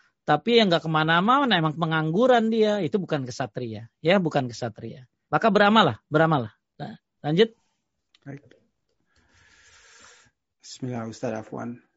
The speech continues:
Speaker 2: Eh, dulu waktu saya jadi pengantin, perias pengantinnya puasa mutih.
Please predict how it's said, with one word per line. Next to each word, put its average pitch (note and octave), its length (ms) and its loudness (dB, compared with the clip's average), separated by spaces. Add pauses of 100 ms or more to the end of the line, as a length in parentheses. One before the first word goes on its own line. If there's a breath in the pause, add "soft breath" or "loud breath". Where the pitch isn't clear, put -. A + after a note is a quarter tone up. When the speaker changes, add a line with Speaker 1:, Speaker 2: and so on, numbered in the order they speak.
(100)
Speaker 2:
Eh, C3+ 280 -6
dulu B2 320 -4
waktu C#3 240 -8
saya B2 240 -6
jadi A#2 240 -6
pengantin, A2+ 680 -12
perias A2+ 360 -8
pengantinnya A#2+ 560 -8
puasa A#2+ 400 -8
mutih. A#2+ 480 -6